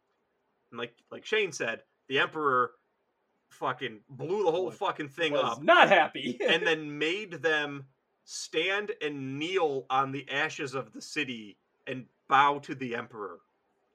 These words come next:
Speaker 2: Dude,
Speaker 1: Which
Speaker 2: that is a fucking flex move, by the way.
Speaker 1: Uh,
Speaker 2: Dude,
Speaker 1: it, it, it
Speaker 2: the
Speaker 1: is.
Speaker 2: Emperor was straight
Speaker 1: <laughs>
Speaker 2: up like, "Okay, yeah, watch this. I'll show you what a loving God does."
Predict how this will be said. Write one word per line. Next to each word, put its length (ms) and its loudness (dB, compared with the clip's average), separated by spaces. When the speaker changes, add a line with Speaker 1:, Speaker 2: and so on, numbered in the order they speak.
Speaker 2:
Dude, 300 2
Speaker 1:
Which 220 2
Speaker 2:
that 120 8
is 120 2
a 120 2
fucking 380 4
flex 420 2
move, 300 -6
by 140 4
the 100 -4
way. 300 -4
Speaker 1:
Uh, 60 -4
Speaker 2:
Dude, 400 2
Speaker 1:
it, 160 0
it, 140 -2
it 120 2
Speaker 2:
the 80 2
Speaker 1:
is. 60 4
Speaker 2:
Emperor 380 8
was 200 6
straight 280 6
Speaker 1:
<laughs> 0 -
Speaker 2:
up 140 4
like, 300 6
"Okay, 480 8
yeah, 420 6
watch 300 4
this. 400 -6
I'll 160 6
show 200 2
you 140 0
what 160 4
a 60 6
loving 380 6
God 320 2
does." 340 -4